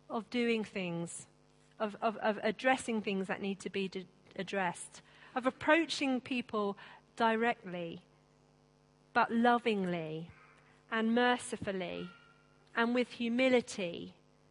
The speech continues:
with the idea that we might not always be right in what we think or say. Do things without arguing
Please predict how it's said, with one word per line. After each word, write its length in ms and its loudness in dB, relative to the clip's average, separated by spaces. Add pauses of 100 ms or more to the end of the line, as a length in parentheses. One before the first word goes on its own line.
(600)
with 200 4
the 160 6
idea 380 8
that 140 2
we 140 0
might 280 4
not 180 0
always 360 0
be 200 -2
right 400 6
in 240 -2
what 180 -2
we 140 -6
think 480 -6 (340)
or 160 -6
say. 520 -6 (1160)
Do 140 4
things 420 2
without 360 4
arguing 640 2